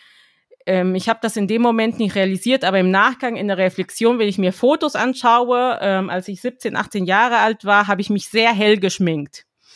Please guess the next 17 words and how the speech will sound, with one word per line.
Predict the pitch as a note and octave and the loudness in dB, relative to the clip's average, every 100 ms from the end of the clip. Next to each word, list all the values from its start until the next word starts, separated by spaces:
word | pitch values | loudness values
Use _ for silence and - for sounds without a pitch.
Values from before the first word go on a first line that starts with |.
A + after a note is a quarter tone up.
| - - | -20 -12
Und | F#3 | -2
das | G3 | 0
sind | A#3+ A3+ | 0 -2
so | G#3+ | 0
Phänomene, | G#3 F#3+ F#3+ A3 B3+ C4+ C4+ C4 | 0 2 2 2 4 4 4 2
die | G#3+ F#3+ | 0 -2
wir | G3 | 0
weltweit | F3 G#3+ A3 F#3+ F#3 F3+ | 2 2 2 0 0 0
sehen, | F3+ G3 A#3 A#3 | -2 0 0 -2
dass | G3+ | -2
Menschen | G3+ G3 G3+ G3 | 0 -2 -2 -6
zum | F#3+ F3+ | -8 -2
Beispiel | F3+ F#3 G3 F3+ | -2 -2 -8 -8
Bleaching | F#3 G#3 A#3 - A#3 A3+ A3+ - _ _ _ - | -4 -4 -4 -2 0 0 -2 -8 _ _ _ -4
benutzen, | G#3 G3+ A3 - A3+ | 0 0 0 -2 -4
um | F3 F#3+ | -2 -2
ihre, | F3+ F3 E3+ | -2 0 -2